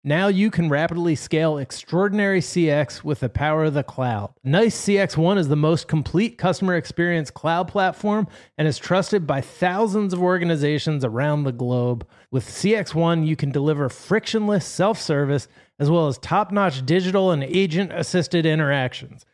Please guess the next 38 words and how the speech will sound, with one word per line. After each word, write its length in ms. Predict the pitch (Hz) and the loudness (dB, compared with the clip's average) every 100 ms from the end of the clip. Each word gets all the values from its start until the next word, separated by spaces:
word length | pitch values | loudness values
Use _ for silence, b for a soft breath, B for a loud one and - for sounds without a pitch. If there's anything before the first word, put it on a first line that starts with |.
| _ _ - | _ _ -2
Get 240 | 196 185 | -2 -2
cloud-powered 800 | - 170 190 208 - 202 208 190 | -4 -2 0 0 0 2 0 -2
C 200 | - 180 | -2 0
X 220 | 180 165 | 0 0
at 180 | 175 135 | -4 -4
scale. 440 | - - 143 107 107 | -6 -2 -2 -2 -4
Learn 300 | 135 202 208 | -2 0 2
more 280 | 170 185 185 | 2 2 0
at 300 | 170 147 127 | -2 -8 -6
nice 480 | 131 165 233 - | -2 0 0 -4
dot 380 | 156 160 190 190 | -4 0 0 -2
com. 420 | - 185 170 180 165 b b - | -4 0 0 0 -4 b b -4
That's 300 | 131 127 - | -4 -2 -2
nice 540 | 131 170 202 - - _ | 2 4 2 -2 -12 _
dot 380 | 123 127 151 147 _ _ | -4 -2 -2 -4 _ _
com. 440 | 127 127 107 92 - _ _ - | -4 -2 -2 -8 -14 _ _ -2
Hi, 400 | 185 202 139 120 | 0 0 -2 -2
it's 400 | 156 156 - - | 0 0 -2 -2
Jack 280 | 165 202 220 | 0 0 0
O'Brien 560 | 202 175 190 208 196 - _ | 0 0 0 0 -2 -6 _
for 260 | 147 135 | 0 0
Health 360 | 117 170 233 - | 0 0 0 2
Aid 240 | 214 202 - | 2 2 0
Kombucha. 880 | 160 135 120 240 294 - 139 131 117 _ _ _ _ | -4 -2 0 0 0 0 0 0 -4 _ _ _ _
Uh, 200 | 139 143 | 0 2
this 160 | 143 190 | 2 0
bubbly 360 | 175 175 180 | 0 0 0
probiotic 640 | 175 185 180 175 170 160 - | 0 0 0 2 2 0 -2
tea 220 | 180 175 | 0 2
blended 320 | 160 165 170 | 2 0 0
with 140 | 151 | 0
real 180 | 143 180 | 2 2
fruit 320 | - 190 185 | 2 0 0
juice 240 | 180 180 170 | 2 2 2
is 120 | 143 | 0
deliciously 680 | 113 175 226 180 165 147 135 | 0 0 0 0 -2 0 -2
thirst 400 | - 165 147 - | 0 -2 -2 -4
quenching, 760 | - 160 151 - 165 147 139 | 0 2 0 0 0 2 -2